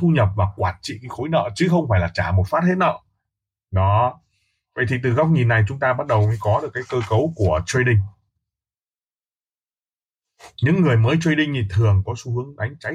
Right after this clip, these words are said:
tài khoản và hết tiền. Thứ hai là nợ vẫn nợ hoàn nợ. Nếu trong trường hợp họ, chúng ta cháy, chúng ta lại xoay tiền. Và những ông đánh forex thì xoay tiền rất giỏi. Thế thì vấn đề ở đây quản trị nợ và tăng cái thu nhập lên là yếu tố quan trọng. Vậy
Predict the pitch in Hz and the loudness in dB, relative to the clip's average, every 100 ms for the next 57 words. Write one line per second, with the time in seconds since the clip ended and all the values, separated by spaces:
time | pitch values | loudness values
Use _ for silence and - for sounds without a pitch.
0 | 170 98 87 85 92 143 - 90 80 - | -6 -8 -6 -6 -4 -4 -2 -2 -2 -12
1 | _ _ _ _ _ _ _ _ _ _ | _ _ _ _ _ _ _ _ _ _
2 | _ _ _ _ _ 170 185 190 190 160 | _ _ _ _ _ 2 4 2 2 2
3 | 117 123 139 104 92 127 - 196 185 - | 2 2 2 0 -2 -6 -6 -4 -4 -2
4 | 101 101 92 98 95 107 170 175 135 110 | 0 2 4 2 2 0 0 -2 -2 0
5 | 98 101 113 139 151 - 104 156 165 90 | 0 -2 -6 -2 -4 -2 -2 0 -2 -4
6 | 101 131 117 107 92 85 - 131 196 180 | -6 -4 -4 0 0 -2 -4 0 2 2
7 | 165 165 185 190 113 135 120 104 180 147 | 2 2 2 0 -2 -2 2 2 2 0
8 | 110 104 98 - _ _ _ _ _ _ | 0 0 -2 -6 _ _ _ _ _ _
9 | _ _ _ _ _ _ _ 233 240 190 | _ _ _ _ _ _ _ -4 0 0
10 | - - _ _ _ 147 254 240 160 147 | -2 -6 _ _ _ -2 0 2 2 2
11 | 175 170 - 104 98 135 143 - 113 - | 0 -2 -2 -2 -2 -4 -4 -4 -6 -6
12 | - 165 165 165 160 135 104 139 139 123 | -2 0 2 0 0 0 0 -2 -2 0
13 | 104 117 135 - 127 107 101 - 175 | 0 0 -4 -4 -2 0 -4 -4 -4